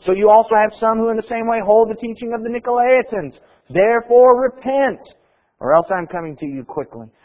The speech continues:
To Thyatira, in verse twenty, he said, "But I have this against you, that you tolerate the woman Jezebel, who calls herself a prophetess,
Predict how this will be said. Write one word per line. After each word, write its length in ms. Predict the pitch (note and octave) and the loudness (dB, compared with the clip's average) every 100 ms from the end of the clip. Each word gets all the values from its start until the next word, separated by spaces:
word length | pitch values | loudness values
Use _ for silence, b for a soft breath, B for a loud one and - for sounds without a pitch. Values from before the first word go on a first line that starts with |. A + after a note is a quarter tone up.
| b - | b -10
To 80 | |
Thyatira, 840 | D#3+ G3 G3+ G3+ G3 F#3+ G#3+ E3+ G#2+ _ _ _ _ _ _ _ - | -2 0 2 0 -2 -2 0 -2 -6 _ _ _ _ _ _ _ -12
in 120 | C#3 | -6
verse 220 | E3+ F#3 | -4 -6
twenty, 240 | - G3 F#3+ | -6 -8 -8
he 140 | F3+ - | -12 -6
said, 180 | F3+ C#3+ | -6 -4
"But 120 | D3 | -2
I 160 | F3 F#3 | -2 0
have 240 | G3 G3 | -2 -2
this 160 | G3 G#3 | -4 -8
against 360 | G#3+ G#3 A#3 - | -8 -8 -10 -10
you, 100 | G3+ - B B | -10 -10 B B
that 140 | F3+ | -4
you 80 | G3 | -4
tolerate 500 | - A3 A3+ A#3 A3+ | 0 2 2 0 -2
the 80 | A3+ | -2
woman 240 | A#3 A3+ | -2 -4
Jezebel, 580 | G#3 A#3+ A3+ G#3 G3 E3+ | -4 -4 -2 0 2 2
who 100 | F#3 | 0
calls 320 | F3 A3+ A#3+ | -2 2 2
herself 380 | A#3 A3 B3 A#3 | 0 -6 -4 -4
a 40 | A#3 | -6
prophetess, 540 | - B3 B3 E3 C3 | -8 -8 -8 -10 -14